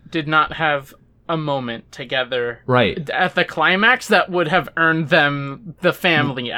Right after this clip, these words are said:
Speaker 1: aspect.
Speaker 2: like in, like in Last Crusade.
Speaker 1: Exactly, exactly. Like,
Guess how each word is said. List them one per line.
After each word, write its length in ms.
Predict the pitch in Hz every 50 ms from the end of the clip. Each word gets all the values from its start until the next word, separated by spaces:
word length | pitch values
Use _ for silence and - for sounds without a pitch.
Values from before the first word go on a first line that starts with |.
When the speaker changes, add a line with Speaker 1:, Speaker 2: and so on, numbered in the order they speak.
| 120 120
Speaker 1:
aspect. 140 | 117 -
Speaker 2:
like 220 | 139 135 127 - -
in, 280 | 131 123 120 117 107 -
like 260 | - 117 120 117 117
in 120 | 127 117 113
Last 240 | 110 110 110 110 -
Crusade. 640 | - 110 101 - - 113 113 95 69 57 57 - 147 - - _ _ _ _ _ _ _ _ _ - -
Speaker 1:
Exactly, 680 | 240 220 233 294 320 - - 185 190 135 113 113 - _ _ -
exactly. 520 | 220 190 262 254 247 214 - - 139 143
Like, 220 | 151 185 175 156